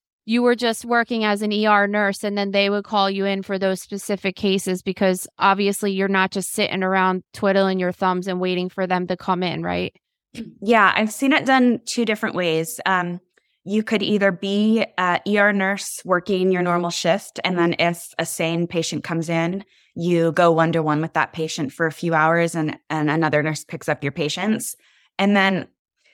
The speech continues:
Speaker 2: you know, with that, you're, you're not, there's no perk in terms of extra pay. You're just, you're already on shift, so you've just got a different patient load. Um, but that's difficult because if the E R is busy and understaffed, which they always are,
Speaker 1: Always are. <laughs>
Speaker 2: yeah, that's gonna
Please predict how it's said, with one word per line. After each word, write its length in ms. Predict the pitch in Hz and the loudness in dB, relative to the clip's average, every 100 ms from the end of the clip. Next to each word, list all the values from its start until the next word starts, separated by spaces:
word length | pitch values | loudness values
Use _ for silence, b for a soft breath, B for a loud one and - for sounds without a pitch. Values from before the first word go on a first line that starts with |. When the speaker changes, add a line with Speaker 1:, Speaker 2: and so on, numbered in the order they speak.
| _ _ | _ _
Speaker 2:
you 140 | 208 | 0
know, 140 | 196 180 | 2 0
with 180 | 190 | 0
that, 300 | 208 196 196 | 4 4 4
you're, 200 | 202 214 185 | 0 -2 0
you're 140 | 226 | 0
not, 240 | 226 220 - 202 | 4 2 0 -4
there's 240 | 214 214 | -2 2
no 100 | 226 | 0
perk 340 | 220 202 190 | 2 0 0
in 140 | 196 175 | -2 -6
terms 300 | 185 170 175 | -6 -6 -2
of 100 | 160 | -2
extra 320 | 160 - 165 | -2 -4 -6
pay. 340 | - 180 180 | -4 -2 -2
You're 120 | 185 170 | 0 -2
just, 320 | 165 - 180 | -2 -4 0
you're 100 | 185 | 4
already 280 | 175 175 170 | 4 4 0
on 140 | 160 | 0
shift, 400 | 156 170 165 - | -2 -4 -6 -8
so 200 | - 170 | -6 -2
you've 220 | 151 151 | -2 -4
just 220 | 156 151 | -6 -6
got 240 | - 151 - | 0 0 0
a 80 | 160 | -2
different 420 | 156 143 135 - | -2 -2 -4 -6
patient 360 | - 147 160 - | -8 -6 -4 0
load. 440 | 147 143 165 190 b b b - | 2 2 0 -2 b b b -4
Um, 300 | 190 185 180 | -2 -2 -2
but 160 | 196 - | -2 0
that's 260 | 247 - | 0 -2
difficult 560 | 240 233 254 254 247 - | -4 -4 -2 0 0 -2
because 520 | 214 202 190 180 - - | -4 -2 -2 -2 -6 -6
if 320 | 185 185 - | -6 -8 -8
the 160 | 190 | -4
E 80 | 190 | 2
R 80 | 190 | 2
is 140 | 196 | 2
busy 600 | 175 180 175 190 190 196 - | -2 -6 -2 -2 0 0 -2
and 180 | 170 170 | -2 -2
understaffed, 800 | 175 175 - 165 170 214 - | -2 -4 -4 -2 -2 -4 -10
which 340 | 165 170 - - | -8 -6 -6 -2
they 320 | 165 156 - _ - | 0 0 -2 _ -4
always 380 | 156 160 151 | 0 0 0
are, 220 | 151 156 196 | 0 2 2
Speaker 1:
Always 200 | 196 202 | 2 0
are. 260 | 190 226 233 277 - | 0 0 0 -2 -2
<laughs> 260 | 269 247 | -12 0
Speaker 2:
yeah, 160 | 208 196 | 4 4
that's 380 | 196 214 - - | 2 -2 -4 -2
gonna 180 | 247 | -2